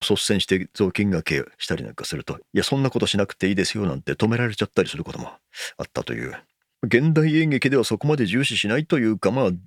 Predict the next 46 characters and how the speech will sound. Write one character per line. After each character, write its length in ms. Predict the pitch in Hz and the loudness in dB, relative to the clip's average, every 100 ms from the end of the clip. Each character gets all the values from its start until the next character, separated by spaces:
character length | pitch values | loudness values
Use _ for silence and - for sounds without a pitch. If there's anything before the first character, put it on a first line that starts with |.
| - | -8
ま 160 | 143 123 78 | 0 2 2
あ、 140 | 67 - _ _ | -2 -8 _ _
悪 240 | 135 170 170 | 2 4 4
く 140 | 131 | 2
言 160 | 117 143 | 4 4
え 20 | |
ば 140 | 104 | 2
ダ 220 | 92 104 | 2 2
メ 100 | 110 | 2
に 120 | 151 117 | 2 2
な 80 | |
っ 40 | 80 | 0
た 160 | - | -4
と 120 | 85 123 | -2 -2
い 40 | |
う 40 | 135 | 0
こ 100 | - | 2
と 80 | |
も 140 | 131 90 - - - | 2 0 -6 -12 -2
言 120 | 95 | 0
え 60 | |
る 80 | 92 | 0
か 140 | - 131 | -2 -2
も 60 | |
し 140 | 101 87 | 0 0
れ 80 | 87 | -2
な 100 | 82 | -2
い 40 | |
ん 80 | 78 | -4
で 80 | - | -6
す 160 | - | -6
が、 400 | 104 143 92 - - _ _ _ _ _ _ | -2 0 -2 -6 -16 _ _ _ _ _ _
ま 40 | 180 | -2
あ、 20 | |
そ 100 | 160 | 2
の 80 | 151 | 4
辺 180 | 139 123 | 4 2
は 60 | |
磯 180 | 113 120 | 2 0
貝 120 | 117 | 0
メ 60 | 98 | 0
ソ 100 | - | -2
ッ 60 | 87 | -4
ド 100 | - | -4
と 120 | - | 0
の 200 | 160 73 | 0 0